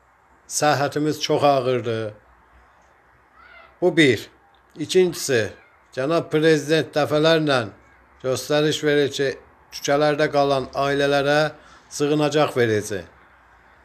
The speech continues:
O sığınacaq verilsin sözünü Azərbaycan Respublikasının prezidenti möhtərəm İlham Əliyev cənabları dəfələrlə məmurlara bildirib ki, küçədə qalan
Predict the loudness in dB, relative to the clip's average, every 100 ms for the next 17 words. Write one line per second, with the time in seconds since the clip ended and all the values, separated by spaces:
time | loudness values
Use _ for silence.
0 | -20 -20 _ -6 -4 -2 0 2 2 2
1 | 2 2 2 2 0 -2 -2 -2 -2 -2
2 | -2 -2 -2 0 0 0 -2 -4 -6 -6
3 | -4 -6 -6 -4 -4 -4 -6 -6 -6 -4
4 | -4 -2 -2 -2 -4 -10 -8 -6 -6 -6
5 | -4 -4 0 -2 -2 -8 _ _ -20 _
6 | -6 -2 0 0 0 0 0 -4 -6 -12
7 | -20 -20 -20 -20 _ -2 2 4 2 4
8 | 2 2 -2 -2 -2 -2 -4 -4 -2 -2
9 | -2 -4 -10 -20 -20 -20 -20 -20 -20 -20
10 | -20 -18 -2 0 4 6 6 4 -2 -20
11 | -20 -14 -2 2 4 2 -2 -10 -20 -20
12 | -20 -20 -20 -20 -20 -20 -20 -20 -20 -20
13 | -16 -2 2 4 6 6 6 4